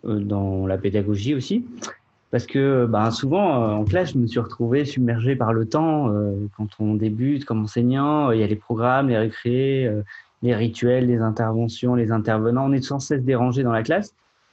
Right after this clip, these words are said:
Et, euh, et j'ai vu que tu avais publié, euh, des articles sur, euh, peut-on résister à l'ère du temps accéléré ? Euh, donc, toute cette question du temps en classe, euh, ça m'intéresse. Et qu'est-ce, qu'est-ce que ce serait pour toi, euh, une prise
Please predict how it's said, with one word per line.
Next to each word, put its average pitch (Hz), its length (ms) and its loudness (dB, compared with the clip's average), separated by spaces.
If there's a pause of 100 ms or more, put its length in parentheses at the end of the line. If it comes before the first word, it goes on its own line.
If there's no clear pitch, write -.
(280)
Et, 139 200 2
euh, 117 500 4
et 120 80 2
j'ai 123 140 0
vu 185 160 0
que 196 60 -10
tu 147 100 0
avais 123 180 2 (240)
publié, 135 540 2
euh, 117 260 2
des 120 200 2
articles 131 340 -4
sur, 147 260 -2
euh, 117 220 2 (720)
peut-on 147 340 2
résister 135 540 0
à 131 80 2
l'ère 139 200 2
du 120 140 0
temps 156 220 -2
accéléré ? 131 680 0 (800)
Euh, 113 360 2
donc, 123 200 0
toute - 160 -6
cette 185 160 0
question 160 280 0
du 127 140 0
temps 190 200 -2
en 127 160 0
classe, 185 320 -2
euh, 101 400 0
ça 117 160 -2
m'intéresse. 127 560 2
Et 107 220 0
qu'est-ce, 127 240 -4 (280)
qu'est-ce 165 200 -4
que 156 100 -2
ce 139 140 -2
serait 156 200 -2
pour 123 160 -6
toi, 175 120 2
euh, 151 380 2 (480)
une 127 140 0
prise 123 400 -4